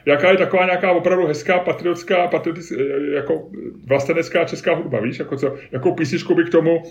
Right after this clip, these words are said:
jeho tým vybral. Co myslíš? Ty seš, ty seš tady z, z nás dvou hudební znalec, tak jako hudební redaktor, co by si zvolil?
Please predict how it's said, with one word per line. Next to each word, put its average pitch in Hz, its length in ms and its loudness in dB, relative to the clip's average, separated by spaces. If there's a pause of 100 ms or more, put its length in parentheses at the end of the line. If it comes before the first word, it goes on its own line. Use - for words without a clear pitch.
(140)
jeho 143 200 4
tým 170 220 -2
vybral. 107 460 0 (520)
Co - 120 -6
myslíš? - 380 -6
Ty - 100 -4
seš, - 280 -2 (140)
ty 151 100 -8
seš - 220 4
tady 127 220 4
z, 110 260 -4
z 107 100 0
nás 127 220 4
dvou 123 160 4
hudební 107 340 -2
znalec, 98 360 -4
tak - 240 -4 (300)
jako - 220 0
hudební 143 360 4
redaktor, 147 380 4
co 160 100 0
by 196 80 2
si 185 120 -2
zvolil? 120 440 0